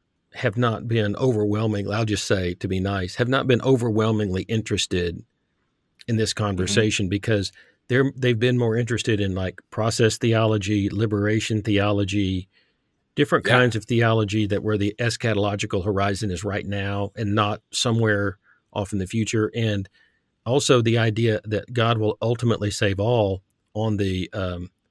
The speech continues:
Speaker 1: on the more progressive side seems too deterministic, seems too limiting of God's
Speaker 2: Mm-hmm.
Speaker 1: freedom and people's, people's freedom as
Speaker 2: Interesting.
Speaker 1: well. And in the, uh,
Speaker 2: Yeah.
Speaker 1: also, I think, uh,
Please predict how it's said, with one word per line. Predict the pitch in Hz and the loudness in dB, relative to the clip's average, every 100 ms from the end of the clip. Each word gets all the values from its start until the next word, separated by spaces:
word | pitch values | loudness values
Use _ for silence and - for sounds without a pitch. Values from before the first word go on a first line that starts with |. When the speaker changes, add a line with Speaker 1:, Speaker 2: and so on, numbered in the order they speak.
| - | -10
Speaker 1:
on | 110 | -6
the | 98 92 | -4 -2
more | 120 | -4
progressive | - 98 123 139 120 | -2 2 2 4 0
side | - 104 95 92 - _ _ | 2 0 0 -4 -10 _ _
seems | - - 120 | -4 2 2
too | - 135 | 4 2
deterministic, | 101 - 123 92 104 - 64 - _ | 2 2 4 4 2 -2 -4 -10 _
seems | - 120 - | 0 0 2
too | 127 107 | 2 2
limiting | 107 113 117 113 98 | 4 4 4 2 0
of | 87 - 131 | -2 -6 -2
God's | 110 110 113 | 2 2 0
Speaker 2:
Mm-hmm. | 92 | 0
Speaker 1:
freedom | 113 107 101 | 0 0 -2
and | 92 87 | -4 -4
people's, | - 151 110 87 - - _ _ _ _ _ _ _ _ | -2 0 0 -2 -4 -10 _ _ _ _ _ _ _ _
people's | - 139 98 90 - | -2 0 0 -4 -8
freedom | - 131 113 92 | -4 0 0 0
as | 87 - | -2 0
Speaker 2:
Interesting. | |
Speaker 1:
well. | 113 107 90 90 _ _ _ _ | 0 0 -2 -8 _ _ _ _
And | 120 117 | 0 4
in | 120 117 | 4 4
the, | 107 104 - | 2 0 0
uh, | 101 95 - | -2 -2 -2
Speaker 2:
Yeah. | 95 | 2
Speaker 1:
also, | 131 151 135 | 2 4 6
I | 117 | 4
think, | 107 120 113 104 - _ _ _ _ | 4 2 0 -2 -16 _ _ _ _
uh, | - | -8